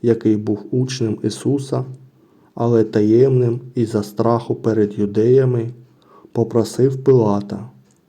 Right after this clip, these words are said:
щоб забрати тіло Ісуса. І Пилат дозволив, тож прийшов і забрав його тіло.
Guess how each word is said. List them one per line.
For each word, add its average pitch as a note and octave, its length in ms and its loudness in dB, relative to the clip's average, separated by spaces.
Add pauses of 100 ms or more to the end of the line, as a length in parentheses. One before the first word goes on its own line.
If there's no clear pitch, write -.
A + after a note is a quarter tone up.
(420)
щоб A2+ 320 -2
забрати A2+ 580 0
тіло A2 420 -2
Ісуса. G#2+ 680 -8 (1160)
І B2 80 0
Пилат C3 500 2
дозволив, G#2+ 680 2 (920)
тож A2+ 280 0
прийшов D3 720 2
і C3 80 -2
забрав B2 540 2
його B2 260 2
тіло. G#2 540 -4